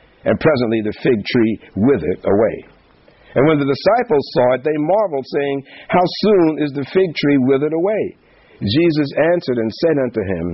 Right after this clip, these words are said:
to them, "Verily." Remember what I said when you see the word verily? When you see the word verily, it means that here comes a dynamite truth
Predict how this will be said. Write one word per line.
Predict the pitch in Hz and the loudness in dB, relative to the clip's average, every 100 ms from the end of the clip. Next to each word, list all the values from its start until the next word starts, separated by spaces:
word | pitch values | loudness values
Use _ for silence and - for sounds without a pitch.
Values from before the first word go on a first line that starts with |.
| 104 _ - _ _ _ - | -10 _ -20 _ _ _ -4
to | 107 | 0
them, | 101 90 92 - _ _ - | 0 0 -4 -10 _ _ -6
"Verily." | 104 104 160 185 131 82 82 _ - | -2 2 2 2 0 -4 -16 _ -4
Remember | 127 139 | 0 2
what | 147 | 2
I | 135 - | 0 0
said | 139 | 0
when | 123 | 0
you | 120 139 | -2 -2
see | 117 | -2
the | |
word | 110 113 98 | -2 -2 -2
verily? | 104 113 120 117 | 0 0 0 -4
When | 98 | -2
you | 101 95 | -4 -2
see | 120 | 0
the | 110 | 2
word | 113 110 92 | 0 -2 0
verily, | 110 113 110 | 0 0 -2
it | 92 | -4
means | 104 101 92 | -4 -4 -2
that | 95 104 | -2 -2
here | |
comes | 104 107 101 95 | -2 -4 -4 -6
a | 85 | -2
dynamite | 85 123 113 113 110 - | 0 2 0 0 -2 -6
truth | - 123 131 | -2 -2 -2